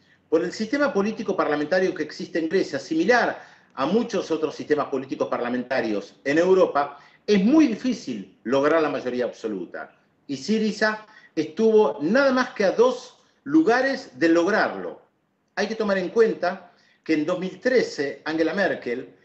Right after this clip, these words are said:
estuvo a cinco mandatos de lograr la mayoría absoluta en su parlamento y estuvo semanas negociando para lograr una coalición y poder gobernar.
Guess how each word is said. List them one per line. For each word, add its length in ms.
estuvo 760
a 120
cinco 440
mandatos 420
de 60
lograr 520
la 280
mayoría 340
absoluta 460
en 80
su 160
parlamento 840
y 100
estuvo 500
semanas 600
negociando 840
para 220
lograr 760
una 320
coalición 640
y 120
poder 240
gobernar. 680